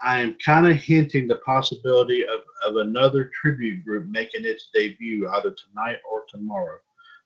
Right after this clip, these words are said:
But I will keep everybody apprised about that. And once I do, um, <clears throat> there may be more championship belts on the horizon here, possibly regarding that group, if it does go down.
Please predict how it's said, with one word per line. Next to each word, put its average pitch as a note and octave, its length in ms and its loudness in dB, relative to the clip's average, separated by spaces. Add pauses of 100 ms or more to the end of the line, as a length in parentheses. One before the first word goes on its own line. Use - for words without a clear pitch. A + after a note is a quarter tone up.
(120)
But G#2 80 0
I G#2 100 2
will A2 200 2
keep A#2+ 220 -6
everybody A2 500 2
apprised G#2+ 500 0
about G2 380 -4
that. A#2+ 260 0 (180)
And G2 140 -8
once G#2+ 240 -6
I G2 100 -4
do, B2 400 4 (720)
um, F#2+ 540 0 (800)
<clears throat> - 0 - (720)
there A2 140 4
may A#2 160 2
be G#2+ 200 -2
more A#2 300 8
championship A2+ 720 -4
belts A2 280 0
on G#2+ 140 -6
the G2+ 80 -4
horizon G2+ 640 -2
here, G2 260 -12
possibly G2+ 420 -6
regarding F#2 540 -4
that F#2 320 -12
group, G#2 340 -4
if F#2+ 180 -2
it F#2+ 240 -6
does G2+ 360 -2
go F#2 120 -6
down. F2+ 160 -20